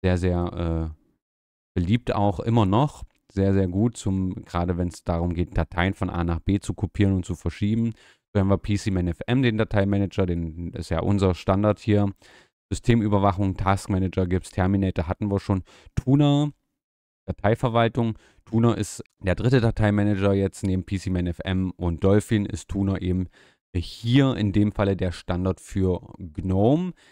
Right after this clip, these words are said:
Zumindest für das gnome für Knoppix ist dann Tuner der Standard-Dateimanager.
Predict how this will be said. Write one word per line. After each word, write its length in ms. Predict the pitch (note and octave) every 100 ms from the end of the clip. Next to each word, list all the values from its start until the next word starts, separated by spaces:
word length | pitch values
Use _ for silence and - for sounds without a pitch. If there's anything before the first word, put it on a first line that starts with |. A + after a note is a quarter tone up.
| _ _ -
Zumindest 400 | G2+ G#2+ A2 -
für 140 | G2+
das 180 | F#2+ -
gnome 300 | F#2 F#2+ G2+
für 160 | -
Knoppix 680 | - G2 G2+ - A#2+ - - _ _ _
ist 220 | - F2+ F#2+
dann 240 | F#2 E2+
Tuner 380 | - G2+ G#2 G2
der 160 | F2+
Standard-Dateimanager. 1200 | F2 - E2+ E2+ E2+ - D#2 E2 E2+ E2+ - E2+